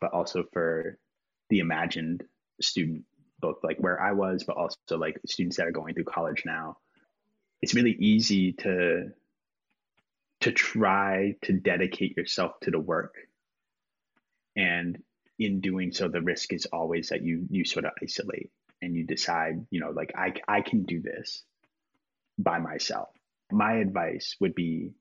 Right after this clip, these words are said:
to really think about who are you doing the work with? How are you building community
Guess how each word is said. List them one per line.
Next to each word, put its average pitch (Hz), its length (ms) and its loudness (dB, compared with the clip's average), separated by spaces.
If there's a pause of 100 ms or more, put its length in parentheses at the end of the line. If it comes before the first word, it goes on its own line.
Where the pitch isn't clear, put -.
(140)
to - 80 -2
really 95 360 2
think 87 220 -6
about 82 320 -4
who 113 180 6
are 92 40 4
you 85 180 2
doing 80 240 -2
the 78 100 -2
work 69 260 -4
with? - 160 -2 (1400)
How - 160 2
are 107 60 6
you 98 120 6
building 92 400 2
community 87 560 -2